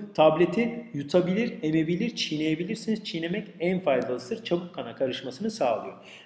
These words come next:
Bir ay şurubu kullandık, üç ay arka arkaya tableti kullandık. İstersek bir ay ara verip,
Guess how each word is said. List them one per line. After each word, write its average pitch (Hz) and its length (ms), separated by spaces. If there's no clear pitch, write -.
Bir 254 140
ay 269 160
şurubu 254 340
kullandık, 220 440
üç 247 180
ay 214 140
arka 185 260
arkaya 185 280
tableti 143 440
kullandık. 107 380
İstersek 220 920
bir 214 100
ay 180 120
ara 117 260
verip, 139 240